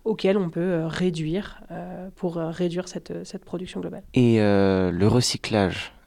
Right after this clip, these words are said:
Speaker 2: est-ce que c'est une fausse bonne idée ?
Speaker 1: Le recyclage, c'est globalement une fausse bonne idée. En tout cas, euh,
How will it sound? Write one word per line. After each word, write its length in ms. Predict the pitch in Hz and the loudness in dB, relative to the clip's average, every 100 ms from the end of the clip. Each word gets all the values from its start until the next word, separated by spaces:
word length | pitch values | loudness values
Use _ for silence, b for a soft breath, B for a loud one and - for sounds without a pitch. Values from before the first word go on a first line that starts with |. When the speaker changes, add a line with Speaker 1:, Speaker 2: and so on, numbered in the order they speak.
| _ | _
Speaker 2:
est-ce 160 | 107 104 | -2 -2
que 160 | - 131 | 0 0
c'est 340 | - 107 - | 0 -2 0
une 100 | 104 | 0
fausse 380 | - - 123 - | 2 2 2 2
bonne 240 | 101 107 | 4 4
idée ? 280 | 101 92 92 - | 4 2 0 0
Speaker 1:
Le 240 | 175 185 | 0 2
recyclage, 640 | 190 294 - 240 247 277 | 4 2 2 2 4 4
c'est 160 | - 190 | 2 0
globalement 520 | 170 240 233 208 202 | 4 6 6 6 4
une 120 | 208 | 2
fausse 220 | 196 185 | 0 0
bonne 200 | 175 180 | 2 2
idée. 540 | 180 170 185 196 214 240 | 2 2 4 6 4 2
En 140 | - | 0
tout 140 | 196 208 | 0 -2
cas, 480 | - 233 262 277 - - | 2 4 4 0 -4 -2
euh, 720 | 190 180 170 170 165 165 | 2 4 4 2 0 -2